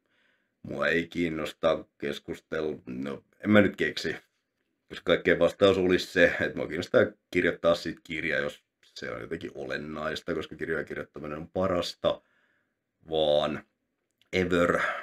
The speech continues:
Ja sit toisa-, ja sit valitettavasti se keskustelu, mitä kirjojen kirjoittamisen ympärillä somessa pyörii, ei oo mun mielestä semmoista niinku kiinnostavaa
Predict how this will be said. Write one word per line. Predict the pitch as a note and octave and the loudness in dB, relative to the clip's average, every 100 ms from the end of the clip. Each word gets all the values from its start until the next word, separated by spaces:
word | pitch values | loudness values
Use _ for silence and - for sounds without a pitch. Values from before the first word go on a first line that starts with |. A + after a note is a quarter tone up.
| - E2 | -10 -2
Ja | C#2 | -2
sit | A1+ D2+ - _ _ _ - | -2 -8 -14 _ _ _ -12
toisa-, | D2+ D2+ D2 - | -10 -8 -10 -8
ja | E2+ | -6
sit | D#2 D#2 - | -6 -8 -2
valitettavasti | E2 E2+ E2 D2+ D2+ - | 0 0 -2 -4 -6 -6
se | - - _ _ _ | -12 -14 _ _ _
keskustelu, | - G2+ A#2 - G#2 F2 | -4 -2 -4 -2 0 2
mitä | D#2+ | 0
kirjojen | E2 F2 F2 E2 | -2 0 2 2
kirjoittamisen | E2+ D#2+ - D2+ E2 | -2 -8 -8 -10 -8
ympärillä | D#2 F2 D#2+ - | -6 -4 -6 -8
somessa | - E2+ E2 - | -6 -6 -6 -6
pyörii, | F2+ F2 E2 D#2+ - | 0 0 0 -4 -4
ei | F2 F2 | -2 -2
oo | D2+ | -4
mun | D2 C2+ | -8 -10
mielestä | A#1 D2 - | -8 -8 -10
semmoista | B1 B1 - D2 | -12 -10 -12 -10
niinku | C#2+ G#2 G#2 _ _ _ _ _ _ _ _ - | -8 -6 -6 _ _ _ _ _ _ _ _ -2
kiinnostavaa | A2+ A#2 G#2 G2+ - F2 F2 F2 F2 E2+ | 6 8 8 4 0 2 6 8 10 8